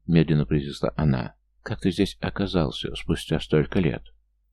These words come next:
Он хотел сказать, что появился здесь случайно, хотел что-то объяснить, но слова застряли у него в горле. Он ничего не мог из себя выдавить, а судьба словно готовила ему ещё большие испытания. Пока он тихо мычал, пытаясь выдать из себя какие-то слова, в коридоре снова показалась Вера.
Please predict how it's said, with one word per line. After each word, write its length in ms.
Он 140
хотел 300
сказать, 360
что 160
появился 400
здесь 240
случайно, 600
хотел 300
что-то 340
объяснить, 560
но 140
слова 260
застряли 540
у 60
него 300
в 60
горле. 480
Он 160
ничего 320
не 140
мог 180
из 100
себя 320
выдавить, 520
а 100
судьба 360
словно 320
готовила 340
ему 200
ещё 380
большие 360
испытания. 640
Пока 240
он 140
тихо 260
мычал, 340
пытаясь 380
выдать 360
из 120
себя 200
какие-то 440
слова, 400
в 60
коридоре 420
снова 320
показалась 580
Вера. 380